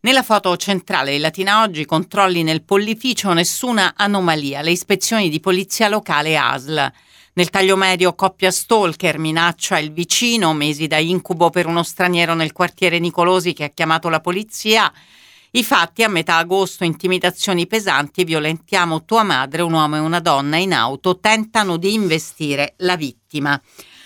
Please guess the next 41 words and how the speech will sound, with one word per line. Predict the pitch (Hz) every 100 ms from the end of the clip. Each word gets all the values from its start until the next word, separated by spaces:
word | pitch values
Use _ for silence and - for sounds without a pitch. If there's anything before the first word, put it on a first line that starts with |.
| -
All'interno, | - 254 254 220 - 185 180 165
la | 151
cronaca | 170 160 160 170
giudiziaria, | 156 170 196 190 240 220 196
agguato | 165 175 175 180
col | 196
fuoco, | 190 - 233 226 214
ricorso | 208 196 214 - -
in | 196
appello. | 185 - - 151 147 147
A | 147
Latina | 156 160 214 185
l'interdittiva | 151 156 - 190 175 180 180 - 247 165 127
per | 143
la | 143
società | 139 165 160 160 160
legata | 156 151 143 175
a | -
Tuma. | - 240 160 143 - - - - _
Golfo, | 185 240 202 156 170
sequestri | 165 196 202 196 - 175
e | 165
multe, | 190 202 160 160
le | 139
operazioni | 135 151 151 - 190 160
nel | 147 147
sud | - 175 165
pontino, | - 214 214 254
e | 185
poi | - 185
Castelli | 180 175 - - 202 190
Romani | 196 220 160 165 175
torna | - 262 247 202 160
dalla | 185 226
pesca | 170 151 - 160
e |
trova | 160 202 190
il | 156
ladro | 143 143 147
sotto | 147 180 185 160
casa. | 143 135 127 143 135